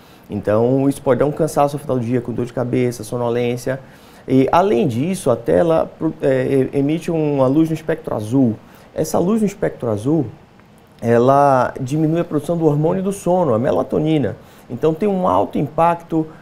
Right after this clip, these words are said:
é, na qualidade do sono dessa, dessa, desse indivíduo. É, a pessoa começa a ter insônia, vai dormir cada vez mais tarde, um sono irregular, não reparador. E hoje a gente sabe que o sono é uma das coisas mais importantes pra nossa saúde.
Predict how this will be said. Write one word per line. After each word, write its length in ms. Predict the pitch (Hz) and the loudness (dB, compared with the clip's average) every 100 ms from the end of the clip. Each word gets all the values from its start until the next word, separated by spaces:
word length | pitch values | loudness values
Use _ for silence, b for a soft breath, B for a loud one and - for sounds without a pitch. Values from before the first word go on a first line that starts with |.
| - | -4
é, 220 | 139 123 | 0 2
na 240 | 139 135 | 2 0
qualidade 680 | 135 180 190 147 156 180 170 | 2 0 2 2 2 2 0
do 140 | 151 | -4
sono 320 | 143 147 139 131 | -4 -2 -2 -2
dessa, 280 | 131 131 - | -2 -4 -6
dessa, 300 | 123 131 131 | -6 -6 -8
desse 340 | - - 131 | -8 -10 -6
indivíduo. 480 | 131 123 113 104 98 98 B B B | -4 -2 -2 -2 -4 -10 B B B
É, 600 | 113 117 117 113 113 113 110 | 2 4 6 6 6 6 4
a 60 | |
pessoa 280 | 135 143 147 | 0 -6 -4
começa 280 | 156 156 156 | -2 -2 -2
a 40 | |
ter 120 | 156 | 0
insônia, 520 | 160 226 - 185 156 143 | 0 0 2 2 2 -2
vai 220 | 135 135 | 0 0
dormir 220 | 135 139 | 0 -2
cada 180 | 139 131 | -2 0
vez 140 | 131 | 0
mais 200 | 135 135 | 0 -2
tarde, 460 | - 170 165 147 151 - - | 0 2 2 0 -6 -8 -6
um 120 | 147 | -6
sono 240 | 151 143 | -2 -2
irregular, 520 | 151 156 143 143 147 | 2 2 4 4 4
não 180 | 143 170 | 4 2
reparador. 640 | 175 - 143 135 127 160 180 B B - | 2 0 0 0 2 2 0 B B -2
E 80 | |
hoje 200 | 214 208 | 0 2
a 20 | 208 | 0
gente 140 | 208 | -2
sabe 320 | 185 143 131 | 0 0 0
que 100 | 147 | -6
o 60 | 135 | -8
sono 400 | - 143 170 180 | -2 0 2 0
é 20 | |
uma 60 | 175 | -2
das 120 | 170 | -2
coisas 220 | 175 165 | -4 -2
mais 220 | 220 247 | -2 -2
importantes 420 | 247 156 147 180 | -2 -4 -4 -4
pra 100 | - | -4
nossa 220 | - 143 - | -6 -6 -4
saúde. 380 | 120 107 107 | -2 -2 -4